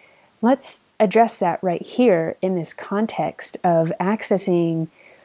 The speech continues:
the abilities that are right there for you simply because they are innate to you to connect with every, eh, to connect and communicate with every kind of life form. So who is allowed to do this?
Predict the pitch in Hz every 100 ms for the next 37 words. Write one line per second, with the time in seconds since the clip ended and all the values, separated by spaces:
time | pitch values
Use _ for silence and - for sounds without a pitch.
0 | _ _ - 185 190 170 185 202 180 170
1 | 165 160 - _ 185 185 175 170 170 -
2 | 170 165 - 190 226 240 156 147 147 156
3 | - 220 214 214 180 180 190 180 - 175
4 | 165 160 165 - 160 - 175 156 - -
5 | - 285 302 180 147 151 - 190 - 214
6 | 226 226 - 202 202 196 - 214 208 214
7 | 214 208 - - _ _ - 214 - -
8 | 233 - 233 233 220 202 196 202 247 -
9 | 170 - 180 180 - 208 214 202 - 175
10 | 170 170 214 254 - 156 - 165 - _
11 | _ _ _ _ _ _ _ _ _ -
12 | 240 220 - - _ - 240 233 226 220
13 | 214 208 208 - 190 208 214 262 285 -